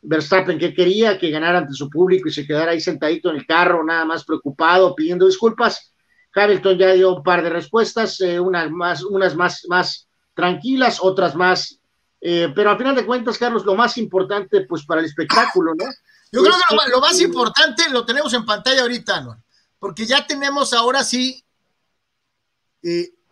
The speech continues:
Speaker 2: emoción, ¿no?
Speaker 1: No, no,
Speaker 2: Eh,
Speaker 1: pero ma-, más allá, o sea, pero ya lo de ayer ya fue más allá de los números, Carlos, o sea, los números, pues sí se cerró todo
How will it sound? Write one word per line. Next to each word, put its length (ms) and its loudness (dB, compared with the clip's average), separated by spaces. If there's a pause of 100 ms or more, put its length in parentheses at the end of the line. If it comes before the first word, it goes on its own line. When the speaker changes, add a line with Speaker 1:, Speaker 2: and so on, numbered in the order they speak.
(180)
Speaker 2:
emoción, 580 0
¿no? 180 -10 (640)
Speaker 1:
No, 220 2
no, 80 6
Speaker 2:
Eh, 100 -2
Speaker 1:
pero 140 4 (100)
ma-, 180 2
más 260 2
allá, 340 2
o 60 0
sea, 240 -2
pero 160 2
ya 200 0
lo 100 2
de 60 2
ayer 300 0
ya 180 -2
fue 140 -2
más 260 -2
allá 220 2
de 80 0
los 140 -4
números, 380 -4
Carlos, 280 -4
o 40 -10
sea, 180 2
los 160 2
números, 300 0
pues 140 -12
sí 120 -8
se 140 -6
cerró 380 0
todo 400 2